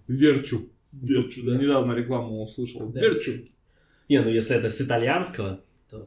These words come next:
Speaker 2: вполне возможно, что это
Speaker 1: Я
Speaker 2: Верчу.
Speaker 1: уверен, что Nokia <laughs> именно под итальянским названием выпускала.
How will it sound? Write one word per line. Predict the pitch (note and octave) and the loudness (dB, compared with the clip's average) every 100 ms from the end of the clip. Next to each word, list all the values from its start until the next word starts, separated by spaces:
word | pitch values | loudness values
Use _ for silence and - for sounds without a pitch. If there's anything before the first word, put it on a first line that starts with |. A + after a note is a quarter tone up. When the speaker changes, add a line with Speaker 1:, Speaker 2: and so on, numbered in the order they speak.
| _ | _
Speaker 2:
вполне | G#2 G2+ G2 | -14 -12 -10
возможно, | G2+ G#2 G#2 G2+ | -10 -8 -8 -10
что | - G#2 G2+ | -14 -14 -14
это | G2+ | -12
Speaker 1:
Я | - B2 | -6 0
Speaker 2:
Верчу. | B2 | 4
Speaker 1:
уверен, | B2+ C3+ C#3+ C3+ A2+ | 4 6 6 6 4
что | A2 A#2 A2+ | -4 -4 -2
Nokia | C3+ D3 - C3+ A2+ G2+ G#3 - - | 4 4 4 0 -2 -6 -8 -12 -20
<laughs> | _ - | _ -2
именно | C#3+ C#3+ C3+ | 0 2 0
под | C3+ C3+ C3 | 0 -2 0
итальянским | C3+ C#3 C3+ B2 - A2 | 2 4 4 0 -4 -6
названием | A2 A2+ A#2+ A2+ G#2 | -4 -2 -2 -4 -6
выпускала. | G#2+ G#2+ A2+ - G2+ G2+ | -10 -10 -10 -8 -8 -8